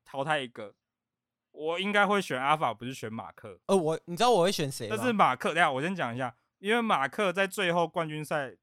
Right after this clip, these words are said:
Speaker 1: 这个给了观众一支这个辣妹热舞，所以我觉得留他还是有点必要。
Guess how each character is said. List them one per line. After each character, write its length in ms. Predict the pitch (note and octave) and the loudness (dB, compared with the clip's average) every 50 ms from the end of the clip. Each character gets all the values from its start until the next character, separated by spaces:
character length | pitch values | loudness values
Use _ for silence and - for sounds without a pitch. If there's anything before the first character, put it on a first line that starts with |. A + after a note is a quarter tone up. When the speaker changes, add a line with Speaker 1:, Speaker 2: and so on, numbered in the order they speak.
| _ _ _ _ _ _ _ _ | _ _ _ _ _ _ _ _
Speaker 1:
这 160 | - D#3 D#3 | -12 -8 -6
个 140 | D#3 D3 C3+ | -6 -6 -8
给 260 | C3+ - C#3 B2 B2 | -6 -6 -4 -2 -2
了 100 | B2 B2+ | -2 -4
观 240 | B2+ - D#3 D#3 E3+ | -4 -2 -4 -4 -2
众 220 | D#3+ F3 D#3+ D#3+ D3+ | -2 -6 -6 -6 -6
一 60 | E3+ | -12
支 300 | D#3+ - C#3+ C#3 C#3 C#3+ | -16 -14 -14 -14 -14 -12
这 120 | C#3+ D3+ | -14 -12
个 140 | C3+ C#3 C3+ | -10 -10 -8
辣 220 | C#3+ D#3 D#3+ D#3 | -4 -2 -2 -2
妹 200 | D3+ D3+ D3 C#3 | 0 -2 -4 -4
热 220 | C3+ C#3 C3+ B2 G#2 | -4 -4 -6 -6 -8
舞， 100 | F2+ F#2 | -12 _
所 120 | - F3+ | -6 -4
以 40 | F#3 | -2
我 220 | F#3+ F#3 E3 C#3 | -2 0 -2 -2
觉 160 | B2 C3+ C3 B2 | -4 -6 -8 -6
得 200 | C3 C3 B2+ B2 | -4 -4 -4 -4
留 140 | C3 D3 E3 | -4 -4 0
他 200 | E3 F3 F3+ F3 | 2 4 6 6
还 100 | E3 C#3+ | 4 2
是 200 | C3+ D3 D#3 D#3 | 0 -6 -12 -8
有 180 | C3+ B2+ B2 | -6 -6 -6
点 140 | C3 C3 A#2 | -6 -6 -10
必 180 | G#2+ B2 A#2+ A2+ | -10 -12 -14 -12
要。 200 | A#2 G#2+ F#2+ | -12 -12 -12